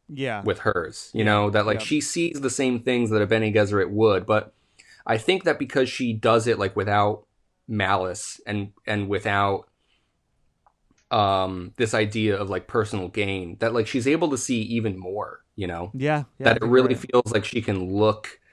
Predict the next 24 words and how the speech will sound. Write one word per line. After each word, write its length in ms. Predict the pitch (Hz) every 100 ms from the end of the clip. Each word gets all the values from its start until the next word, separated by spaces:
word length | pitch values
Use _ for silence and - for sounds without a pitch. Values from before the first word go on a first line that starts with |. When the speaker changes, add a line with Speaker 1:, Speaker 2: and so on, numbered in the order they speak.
| _ _
Speaker 2:
into 180 | - 104
people's 420 | - 120 101 92
souls 920 | - - 104 92 80 78 65 - - _ _ _
because, 400 | 120 113 113 104
like, 140 | 98
she, 380 | - 110 104 101
she 260 | - - 107
does 340 | 95 104 98
it 180 | 104 95
from 180 | - 95
a 60 | 85
place 500 | - 101 95 87 -
of, 540 | 95 85 82 - - _ _ _
um, 580 | - 85 78 76 76 113 _ _ _ _ _ _ _ _ _ _ _ _ _ _ _ _ _ _ _ _ _ _ _ _ _ -
the 200 | 131 127
book 280 | 123 143 170
has 180 | 131 113
used 240 | 117 107
this 200 | 110 104
word, 500 | 107 104 98 92 92 - _ _ _ -
uh, 220 | 95 90
but, 280 | - 196 -
like, 180 | 208 190
purity, 520 | - 220 110 82 78